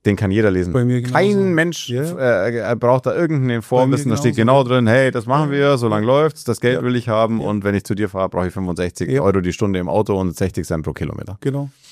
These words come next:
Speaker 2: Bei
Speaker 1: Und
Speaker 2: mir
Speaker 1: dann
Speaker 2: sind's aber
Speaker 1: kommt
Speaker 2: nur dreißig, ist sechzig.
Speaker 1: dreißig Cent pro
Speaker 2: Ja,
Speaker 1: Kilometer,
Speaker 2: ist
Speaker 1: gehst du unter.
Speaker 2: Okay. Netto meine ich? Sind bei dir sechzig
Speaker 1: Immer
Speaker 2: Cent?
Speaker 1: alles netto im
Speaker 2: Okay.
Speaker 1: Leben.
Speaker 2: Okay.
Speaker 1: Äh, äh, wir hatten fünfzig,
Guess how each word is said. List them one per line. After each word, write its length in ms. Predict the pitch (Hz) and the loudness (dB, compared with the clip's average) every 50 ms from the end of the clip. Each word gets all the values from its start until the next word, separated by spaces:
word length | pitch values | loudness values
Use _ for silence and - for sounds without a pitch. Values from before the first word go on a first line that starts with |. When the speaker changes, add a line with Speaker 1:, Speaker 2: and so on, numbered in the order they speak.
| - - _ _ _ _ _ _ - _ _ | -20 -20 _ _ _ _ _ _ -20 _ _
Speaker 2:
Bei 80 | - 113 | -2 0
Speaker 1:
Und 60 | 107 | 2
Speaker 2:
mir 60 | 131 | 4
Speaker 1:
dann 60 | - | 4
Speaker 2:
sind's 140 | - 147 - | 4 2 2
aber 80 | 143 123 | 2 2
Speaker 1:
kommt 80 | 127 123 | 2 2
Speaker 2:
nur 100 | 113 107 | 0 0
dreißig, 500 | 107 110 120 143 - - 120 107 - - | 0 -2 -2 -2 -4 -8 -10 -12 -10 -10
ist 200 | 131 110 - - | -10 -10 -8 -8
sechzig. 300 | 127 131 - - 139 135 | -8 -8 -8 -8 -2 2
Speaker 1:
dreißig 300 | 113 131 151 143 139 123 | 4 4 4 2 0 0
Cent 180 | - 139 127 | 0 2 2
pro 60 | 139 139 | 2 2
Speaker 2:
Ja, 60 | 139 | 2
Speaker 1:
Kilometer, 540 | 139 131 117 107 110 110 117 127 131 139 143 | 2 2 4 4 4 4 2 2 0 -2 -4
Speaker 2:
ist 60 | 139 | -2
Speaker 1:
gehst 180 | 120 107 - - | -2 -2 -2 -2
du 80 | 101 | -4
unter. 300 | 95 92 87 82 80 71 - - _ _ _ _ | -4 -4 -2 -4 -4 -6 -8 -14 _ _ _ _
Speaker 2:
Okay. 120 | - - - | -20 -10 -4
Netto 280 | 131 123 131 - 160 | -4 -4 -2 -2 -2
meine 240 | 143 123 113 113 131 | -2 0 -2 -2 -4
ich? 180 | 156 - - _ _ _ _ _ _ _ _ | -6 -8 -12 _ _ _ _ _ _ _ _
Sind 220 | _ - 123 - | _ -6 -4 -2
bei 80 | 131 123 | 0 0
dir 100 | 123 117 | 0 0
sechzig 180 | 123 139 - | 0 2 4
Speaker 1:
Immer 120 | 127 135 123 | 4 6 4
Speaker 2:
Cent? 100 | 92 90 | 4 2
Speaker 1:
alles 160 | 113 113 113 | 2 2 2
netto 300 | 107 98 92 101 95 90 | 2 0 2 2 0 0
im 80 | 85 | 2
Speaker 2:
Okay. 80 | 90 90 | 2 2
Speaker 1:
Leben. 300 | 87 92 90 90 90 107 | 4 4 2 2 0 -4
Speaker 2:
Okay. 120 | - - 98 | -4 0 2
Speaker 1:
Äh, 600 | 95 95 92 90 90 90 82 87 95 92 92 92 | 4 4 6 4 4 2 2 2 2 2 2 2
äh, 80 | 92 | 4
wir 120 | 98 98 90 | 2 2 4
hatten 220 | 107 - - 101 | 2 0 0 -2
fünfzig, 540 | - 123 127 135 - - 160 156 - - _ | 0 -2 -2 -2 -4 -6 -6 -8 -8 -10 _